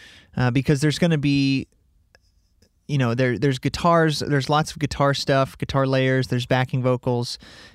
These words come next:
there's, um, there's rapping, there's singing, there's, you know, sort of, like, harmony vocals, there's percussion stuff. So, you know, what you're gonna hear today is just sort of bass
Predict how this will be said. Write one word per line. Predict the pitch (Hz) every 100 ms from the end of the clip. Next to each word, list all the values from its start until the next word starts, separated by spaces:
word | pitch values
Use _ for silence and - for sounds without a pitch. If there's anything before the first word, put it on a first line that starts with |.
| -
there's, | 127 127 123
um, | 123 117 117 113
there's | 120 123
rapping, | 123 127 139 147 135 135 131 _ - _
there's | 127 123 123
singing, | - 147 143 135 135 131 123 _ _ _
there's, | 123 120 123 120 - -
you | 135
know, | 120 117
sort | - 120
of, | 113
like, | 104 -
harmony | 170 185 175 160
vocals, | 160 160 - 151 147 147 143 -
there's | 117 117 -
percussion | 135 - 160 - 170
stuff. | 160 - 156 147 147 143
So, | - 151
you | - 143 143 95 85 98 160
know, | 147 143
what | 117 135 160 180 -
you're | 170 185 185
gonna | 185 160
hear | - 180
today | - 156 175 151
is | 131
just | 143 -
sort | 147
of | 123 120
bass | 135 139 131 -